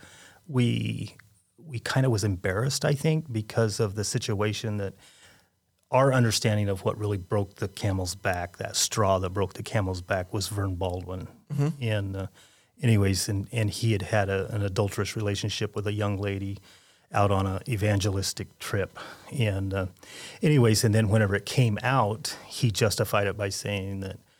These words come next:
Speaker 1: you know, while he was ministering to people, he needed ministered to also or something.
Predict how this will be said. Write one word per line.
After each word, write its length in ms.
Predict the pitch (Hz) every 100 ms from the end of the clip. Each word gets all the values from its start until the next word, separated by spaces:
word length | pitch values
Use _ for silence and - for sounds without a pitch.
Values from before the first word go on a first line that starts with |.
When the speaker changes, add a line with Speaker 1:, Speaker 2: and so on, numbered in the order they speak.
| _ _ _
Speaker 1:
you 80 | 107
know, 80 | 95
while 200 | 95 95
he 140 | 107
was 160 | 95 95
ministering 540 | 95 92 - - 92
to 80 | 98
people, 580 | - 98 - 95 92 - _ _ _ _
he 160 | - 101
needed 300 | 98 95 90
ministered 460 | 95 90 - 92 90
to 180 | 98
also 300 | 90 90 -
or 120 | 104 -
something. 420 | - 95 -